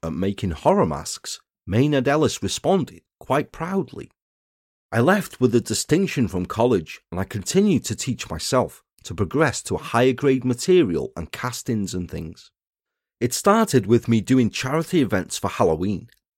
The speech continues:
Somebody in my friend's family had had cancer and they were trying to raise funds for a cancer ward. I was asked originally to make costumes and do people's makeup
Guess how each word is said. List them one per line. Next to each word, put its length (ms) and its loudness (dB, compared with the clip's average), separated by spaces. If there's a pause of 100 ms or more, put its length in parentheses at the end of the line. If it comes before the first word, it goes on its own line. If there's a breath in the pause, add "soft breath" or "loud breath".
Somebody 500 2
in 60 4
my 120 4
friend's 460 -2
family 400 -2
had 160 -2
had 240 -2
cancer 560 -4 (160)
and 100 -2
they 40 2
were 100 2
trying 300 -2
to 120 -6
raise 320 2
funds 460 -2
for 160 -10
a 40 -8
cancer 440 -4
ward. 380 -4 (520)
I 80 -2
was 140 -2
asked 300 -2
originally 480 2
to 140 -8
make 180 -4
costumes 760 -8
and 140 -6
do 160 -4
people's 460 -8
makeup 520 -4